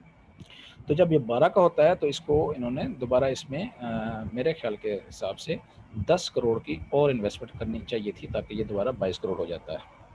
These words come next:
तो ज़ाहिर है, कुछ मसाइल होंगे, किसी ये और स्टॉक्स में होंगे, तो इन्होंने, अ, बेहतर समझा कि अब इसको होल्ड किया जाए। इन्होंने इसको होल्ड किया, एक साल होल्ड किया, एक साल के बाद इसकी प्राइस आती है ये वाली।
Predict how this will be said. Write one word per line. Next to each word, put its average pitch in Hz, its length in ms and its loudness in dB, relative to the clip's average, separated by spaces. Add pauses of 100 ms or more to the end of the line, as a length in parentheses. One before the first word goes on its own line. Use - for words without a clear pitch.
तो 143 80 0
ज़ाहिर 165 200 4
है, 170 240 -2
कुछ 139 220 -10
मसाइल 135 320 0
होंगे, 131 220 -2
किसी 117 260 -10
ये 113 120 -4
और 131 220 -2
स्टॉक्स 127 380 -4
में 120 60 -6
होंगे, 110 320 -6 (520)
तो 135 120 -2
इन्होंने, 131 360 -4
अ, 156 60 -16 (160)
बेहतर 110 480 -2
समझा 117 320 -4
कि - 140 -10
अब 110 160 -6
इसको 165 320 -6 (440)
होल्ड 110 260 0
किया 87 180 -6
जाए। 76 120 -14
इन्होंने - 680 -12
इसको 117 180 -8
होल्ड 170 320 2
किया, 160 200 -2 (600)
एक 139 320 4
साल 120 340 0
होल्ड 87 220 -4
किया, 78 340 -10 (120)
एक 151 220 4
साल 131 260 -2
के 131 100 -8
बाद 123 100 0
इसकी 123 160 -6
प्राइस 98 320 -6
आती 95 220 -8
है - 20 -10
ये 92 140 -6
वाली। 82 240 -14